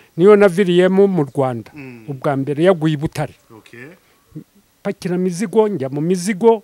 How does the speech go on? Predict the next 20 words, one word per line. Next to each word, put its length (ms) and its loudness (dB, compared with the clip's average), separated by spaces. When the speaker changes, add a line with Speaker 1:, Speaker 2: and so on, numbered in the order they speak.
Speaker 2:
Mm. 280 -20
Speaker 1:
ni 120 -4
Kinshasa. 560 -6
Speaker 2:
Mm. 260 -20
Speaker 1:
Bankura 400 -6
mu 120 -6
bitaro, 560 -6
i 80 -14
Kinshasa. 640 -4
Speaker 2:
Mm. 220 -20
Speaker 1:
Nayo 220 2
hagiye 420 4
ntabi-, 380 0
na-, 260 -4
ntiyizi. 680 2
Speaker 2:
Mm. 400 -14
Speaker 1:
Nabaye 300 6
consci-, 440 0
unconscious. 720 -4
Speaker 2:
Mhm. 380 -18